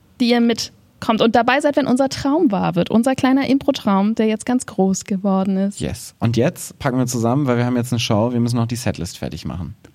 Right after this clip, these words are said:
Speaker 1: Richtig. <laughs> Danke, dass du dabei warst. Danke, dass du zugehört hast.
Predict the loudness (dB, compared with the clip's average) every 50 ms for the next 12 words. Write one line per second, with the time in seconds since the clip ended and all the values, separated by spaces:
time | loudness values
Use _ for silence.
0 | -4 -4 -4 -4 -4 -8 -10 -10 -10 -16 _ -10 -8 -8 0 0 0 2 2 0
1 | 0 0 0 -2 -2 -2 -6 -16 -14 -12 -12 -12 -12 -14 -14 -2 0 0 2 2
2 | 2 2 2 2 2 2 4 4 4 4 4 4 4 4 4 2 2 0 0 0
3 | 2 2 2 2 2 2 2 -2 -2 0 0 2 2 4 2 2 2 2 2 2
4 | 2 0 -4